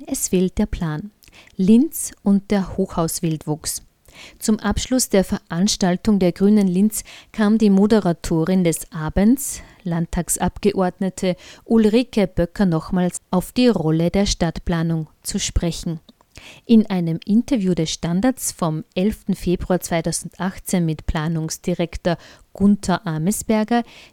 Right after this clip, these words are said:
bestätigte dieser übrigens, dass Linz tatsächlich keinen Plan für Hochhäuser hat, und zwar absichtlich. Zitat Anfang.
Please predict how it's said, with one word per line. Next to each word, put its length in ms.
bestätigte 920
dieser 400
übrigens, 540
dass 220
Linz 360
tatsächlich 680
keinen 280
Plan 320
für 320
Hochhäuser 580
hat, 260
und 200
zwar 300
absichtlich. 880
Zitat 640
Anfang. 580